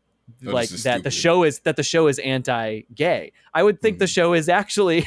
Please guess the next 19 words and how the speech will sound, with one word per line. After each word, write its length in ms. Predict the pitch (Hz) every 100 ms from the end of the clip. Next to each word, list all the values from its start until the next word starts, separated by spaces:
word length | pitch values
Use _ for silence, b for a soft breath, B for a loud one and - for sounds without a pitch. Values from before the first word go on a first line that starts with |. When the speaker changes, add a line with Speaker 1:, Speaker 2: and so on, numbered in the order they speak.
| -
Speaker 2:
<laughs> 120 | -
very 340 | 202 277 240 233
much 200 | 220 -
saying 340 | - 196 175 151
the 80 |
opposite, 460 | 165 - 156 - -
you 60 | 120
know? 180 | 120 139 B B
Speaker 1:
Right. 240 | 95 - -
Speaker 2:
Um, 500 | 135 131 120 113 107 _ _ _ _ _ _ -
which 160 | 151
is 80 | 180
interesting. 420 | 254 156 - 101
You 80 | 113
know, 120 | 127
it's 160 | 135 -
like, 200 | 139 -
I 100 | 139
think 400 | 139 175 165 -